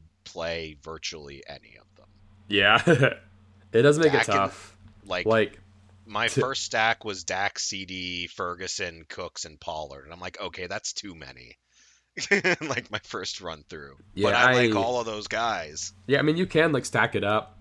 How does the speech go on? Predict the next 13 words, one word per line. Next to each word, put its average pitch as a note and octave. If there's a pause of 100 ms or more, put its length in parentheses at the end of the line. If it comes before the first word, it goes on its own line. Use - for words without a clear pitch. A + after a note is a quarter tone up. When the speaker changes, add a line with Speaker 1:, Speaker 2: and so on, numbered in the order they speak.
(140)
Speaker 2:
Um, F#2 (280)
I, A2+
like, A#2+
I B2
mentioned C3+
Brandon A2
Cooks, -
and G2+
you're G#2+
someone G#2
I G2
like, F#2
too, F2+